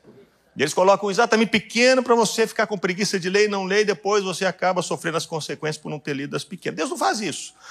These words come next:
Não tem letra pequena. Deus diz, "Eu sou santo e eu sou ciumento."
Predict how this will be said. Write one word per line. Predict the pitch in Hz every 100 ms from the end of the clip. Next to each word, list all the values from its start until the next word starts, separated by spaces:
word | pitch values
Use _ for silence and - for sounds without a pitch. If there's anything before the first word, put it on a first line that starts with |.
| - - -
Não | 233
tem | 262
letra | 247 220 196
pequena. | 175 117 90 - _ _ _ _ _ _ _ _ _ _ _ _ _ _ _ _ _ _ _ _ _ -
Deus | 190 208
diz, | 170 170
"Eu | 180
sou | - 175
santo | - 208 226 233 226
e |
eu | 196
sou | 208 185
ciumento." | - 240 208 123 107 - -